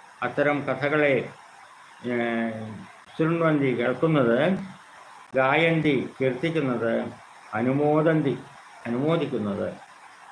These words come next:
അവര് മയി ഭക്തിം വിന്ദന്തി, എന്നിൽ ഭക്തിയെ പ്രാപിക്കുന്നു. അവരുടെ ഭക്തി ആ കേൾക്കുന്നവർക്കും ഒക്കെ പകർന്നു കിട്ടുന്നു എന്നർത്ഥം.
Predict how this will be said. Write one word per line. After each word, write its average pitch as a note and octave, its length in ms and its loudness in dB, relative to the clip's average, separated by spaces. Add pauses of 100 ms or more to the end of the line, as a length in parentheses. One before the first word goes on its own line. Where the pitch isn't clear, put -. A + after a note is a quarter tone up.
(500)
അവര് B2+ 440 0 (720)
മയി E3+ 640 4
ഭക്തിം E3+ 540 0
വിന്ദന്തി, A#2+ 880 0 (340)
എന്നിൽ A#2 320 -4
ഭക്തിയെ C3+ 420 -2
പ്രാപിക്കുന്നു. A#2 760 -2 (560)
അവരുടെ C3+ 260 0
ഭക്തി D#3+ 560 0 (340)
ആ C3+ 80 -2
കേൾക്കുന്നവർക്കും C#3 920 0 (560)
ഒക്കെ F3+ 380 -2 (160)
പകർന്നു A#2+ 320 -2
കിട്ടുന്നു B2 500 -2
എന്നർത്ഥം. A2 400 -6